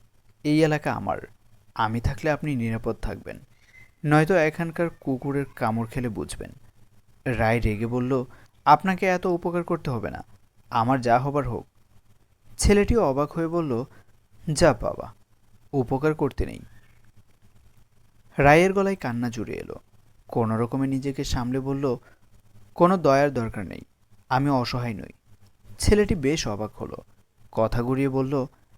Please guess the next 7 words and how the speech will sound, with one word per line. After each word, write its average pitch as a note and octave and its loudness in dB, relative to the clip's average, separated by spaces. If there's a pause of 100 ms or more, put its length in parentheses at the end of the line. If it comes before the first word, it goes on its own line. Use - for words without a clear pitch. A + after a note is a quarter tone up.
(280)
"আচ্ছা, D#3+ 2
এতটা E3+ 0
যখন F3+ -4
এসেছি, B2 -6 (400)
সামনেই A2+ 0
চায়ের A2 -4
দোকান, G2 -8